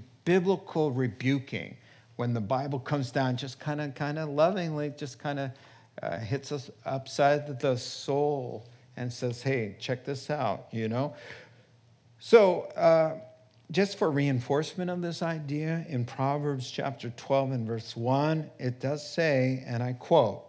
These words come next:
so moms, don't get mad at me, "The one who hates correction is stupid."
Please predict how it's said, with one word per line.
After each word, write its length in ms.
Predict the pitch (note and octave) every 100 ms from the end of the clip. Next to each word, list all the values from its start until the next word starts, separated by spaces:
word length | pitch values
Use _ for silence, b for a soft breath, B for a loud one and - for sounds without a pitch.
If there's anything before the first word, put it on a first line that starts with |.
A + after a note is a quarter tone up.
| -
so 420 | - B2 A#2 G#2+ -
moms, 360 | B2 C3 C#3 -
don't 200 | C#3+ C3+
get 100 | C#3
mad 260 | C3 C#3+
at 140 | C#3 C3
me, 380 | B2+ G2+ G#2+ B B B -
"The 100 | B2
one 280 | C3 D3+ E3
who 220 | G3 D#3
hates 420 | C#3+ D3 D3 -
correction 640 | - B2+ B2+ B2+ - C3
is 220 | - B2+
stupid." 640 | A#2 - - C3 B2 G2+